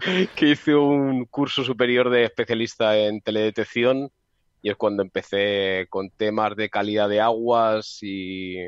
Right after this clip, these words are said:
me contrataron en una predoctoral para hacer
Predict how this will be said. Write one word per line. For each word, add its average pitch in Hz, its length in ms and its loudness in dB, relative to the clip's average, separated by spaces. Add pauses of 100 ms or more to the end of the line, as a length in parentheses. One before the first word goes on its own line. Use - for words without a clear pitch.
me 92 160 -10
contrataron 95 540 -8
en 101 60 -8
una 101 120 -4
predoctoral 98 920 -4 (640)
para 113 200 2
hacer 113 720 2